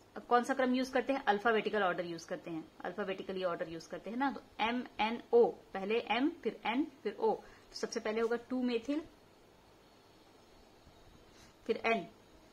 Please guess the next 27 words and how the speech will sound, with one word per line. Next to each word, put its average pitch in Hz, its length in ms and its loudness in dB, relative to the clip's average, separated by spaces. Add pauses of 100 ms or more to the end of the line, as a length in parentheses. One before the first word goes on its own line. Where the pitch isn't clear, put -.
six - 360 -4
nitro, 262 540 0 (120)
सबके 240 300 -2
बीच 240 180 -4
में 247 100 0
dash 226 200 0
लगाते 202 300 0
हैं 262 80 0
ना, 302 200 2 (260)
six - 280 -8
nitro, 233 460 -2 (640)
फिर 311 240 0 (300)
थ्री 269 220 2
oxo। 233 560 2 (1600)
अब 247 160 4
heptane 262 500 4
है 277 160 2
तो 233 100 -2
hept 233 360 -2
लिख 240 180 -4
लेंगे, 254 340 0 (600)
Hept, 277 340 4
और 214 140 6
अब - 120 4 (160)
suffix 269 420 -2
लगाना 185 260 4
है, 170 140 -4